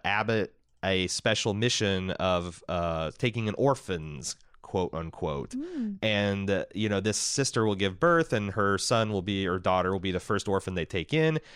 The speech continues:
Speaker 1: He's even made arrangements for the father to be able to visit them in that garden shed.
Speaker 2: Uh, yeah,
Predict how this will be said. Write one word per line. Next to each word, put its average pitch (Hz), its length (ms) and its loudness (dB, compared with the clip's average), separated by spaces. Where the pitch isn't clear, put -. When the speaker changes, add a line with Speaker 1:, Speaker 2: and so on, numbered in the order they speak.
Speaker 1:
He's 165 140 0
even 175 140 4
made 175 140 6
arrangements 151 400 4
for 135 120 -2
the 123 80 2
father 123 360 4
to 107 80 4
be 110 120 2
able 107 120 4
to 98 80 2
visit 107 320 0
them 90 160 0
in 90 80 -2
that 87 160 -2
garden 90 360 0
shed. 65 440 -6
Speaker 2:
Uh, 170 40 0
yeah, 208 80 6